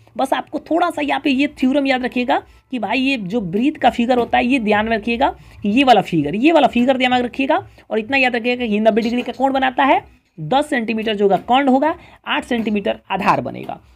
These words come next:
और आराम से आप क्या कर लीजिएगा, बना लीजिएगा। तो एक बार सरसरी नज़र देख लीजिए एक बार अच्छे ढंग से, फिर आगे बढ़ जाएंगे, ठीक है। चलिए अब आप समझ गए होंगे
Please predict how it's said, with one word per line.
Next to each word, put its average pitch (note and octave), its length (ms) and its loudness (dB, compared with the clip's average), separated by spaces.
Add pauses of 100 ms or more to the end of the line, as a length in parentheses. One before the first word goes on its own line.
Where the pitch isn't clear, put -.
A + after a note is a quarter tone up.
और F#3+ 120 2
आराम A3+ 280 6
से A3 120 2
आप G#3+ 120 4
क्या C4+ 120 2
कर C#4+ 100 0
लीजिएगा, C#4+ 280 4
बना D#3+ 200 2
लीजिएगा। C#3 300 -4
तो G#3 100 -6
एक A#3+ 80 -6
बार A#3+ 120 4
सरसरी A#3+ 340 -2
नज़र B3 260 0
देख B3+ 180 0
लीजिए C4+ 260 0
एक A#3+ 100 -8
बार B3 120 4
अच्छे A#3+ 220 0
ढंग C4+ 200 -2
से, E4+ 140 0 (800)
फिर - 120 0
आगे F#3 200 4
बढ़ D3+ 160 0
जाएंगे, C3 280 -6
ठीक B3 220 -2
है। G4+ 100 2 (440)
चलिए D#3 180 2
अब F#3+ 200 2
आप G#3+ 120 -2
समझ B3 280 -2
गए C4 120 2
होंगे C4+ 280 -2